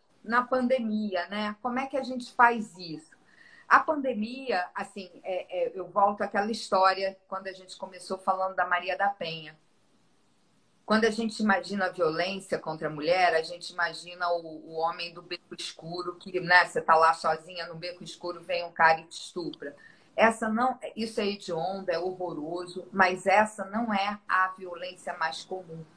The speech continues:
A violência de maior incidência é aquela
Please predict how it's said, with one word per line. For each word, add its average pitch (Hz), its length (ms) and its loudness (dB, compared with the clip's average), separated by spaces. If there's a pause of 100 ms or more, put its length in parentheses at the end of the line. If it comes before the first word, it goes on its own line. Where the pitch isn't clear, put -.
(400)
A 165 100 -2
violência 196 500 -2
de 202 100 -12
maior 185 320 4
incidência 202 520 -2 (180)
é 165 60 -2
aquela 170 360 2